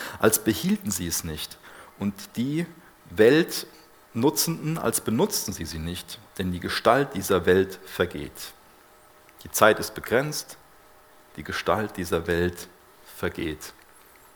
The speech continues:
Was bedeuten diese Worte? Was will der Paulus damit sagen? Manch einer versteht das so, dass Paulus hier angeblich sagt, Jesus kommt gleich wieder, es gibt keinen Grund zu heiraten, es gibt keinen Grund, Babys zu machen,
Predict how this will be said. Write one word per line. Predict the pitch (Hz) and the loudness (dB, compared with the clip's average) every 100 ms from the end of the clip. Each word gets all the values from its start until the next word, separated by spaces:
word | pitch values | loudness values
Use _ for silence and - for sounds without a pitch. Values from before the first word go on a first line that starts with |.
| _ - - - | _ -18 -18 -10
Was | - 143 | -4 -2
bedeuten | - 101 92 117 104 90 | 0 4 6 6 2 -6
diese | 110 101 87 | -6 -6 -4
Worte? | 80 78 - 76 - - - - | -4 -4 -8 -12 -12 -20 -20 -14
Was | 95 - | -12 -8
will | 95 | -6
der | 90 | -4
Paulus | - - 98 95 - | -4 -4 -4 -4 -6
damit | - 90 87 87 - | -6 -6 -4 -6 -4
sagen? | - 78 80 - - - - _ - - - - - - - - - - | -2 -2 -2 -6 -10 -18 -20 _ -20 -20 -20 -20 -20 -20 -20 -20 -20 -6
Manch | 95 117 | -4 -2
einer | - 127 | -2 -2
versteht | - 92 - 104 | -2 -4 -2 0
das | 92 - | 0 0
so, | 113 | 0
dass | 127 - | 0 -2
Paulus | - 98 107 - | -2 -2 -2 -4
hier | 107 - | -2 -2
angeblich | 101 101 - - | -2 -6 -6 -6
sagt, | - 107 135 104 | 4 4 4 2
Jesus | 104 107 | -2 -4
kommt | - 104 | -4 -6
gleich | - 82 - | -4 -6 -2
wieder, | 208 170 | 2 4
es | - | 2
gibt | - - | -4 -6
keinen | 95 90 | -4 -4
Grund | 104 101 | -2 -2
zu | - 87 | 0 0
heiraten, | 120 170 147 151 104 | 2 4 4 2 -2
es | - | -8
gibt | - - | -8 -6
keinen | 87 | -8
Grund, | - 90 - | -6 -6 0
Babys | 120 135 117 - | 0 0 -4 -4
zu | 107 | 0
machen, | 101 101 101 | 0 0 -2